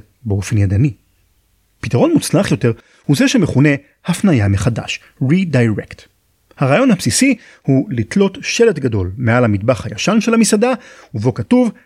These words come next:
"המטבח עבר לכתובת ככה וככה."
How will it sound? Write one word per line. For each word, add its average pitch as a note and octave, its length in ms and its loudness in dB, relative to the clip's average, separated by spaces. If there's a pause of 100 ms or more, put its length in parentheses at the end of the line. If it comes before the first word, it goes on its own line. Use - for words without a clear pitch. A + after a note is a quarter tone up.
(160)
"המטבח G#2+ 540 0
עבר B2 320 0 (220)
לכתובת F3 560 -2 (280)
ככה A2+ 240 -4
וככה." - 340 -10